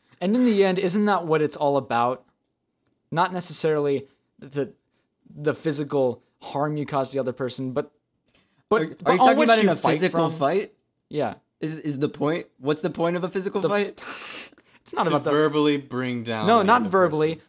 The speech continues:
Speaker 1: but it's based on your morals. What are you fighting for? And really,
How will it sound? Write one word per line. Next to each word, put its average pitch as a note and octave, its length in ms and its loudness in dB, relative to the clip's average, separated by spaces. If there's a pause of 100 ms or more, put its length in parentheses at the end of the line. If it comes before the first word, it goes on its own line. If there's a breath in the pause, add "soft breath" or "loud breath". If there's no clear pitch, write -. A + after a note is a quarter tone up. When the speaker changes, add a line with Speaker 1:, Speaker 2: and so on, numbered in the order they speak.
Speaker 1:
but F3 180 2
it's F3+ 160 -4
based G3+ 380 0
on F3 160 0
your D3+ 160 0
morals. C#3 640 -2 (100)
What F#3+ 140 2
are G3+ 80 4
you E3 100 -2
fighting C3+ 380 -2
for? A#2 500 -6 (180)
And C#3+ 200 -4
really, C3+ 420 0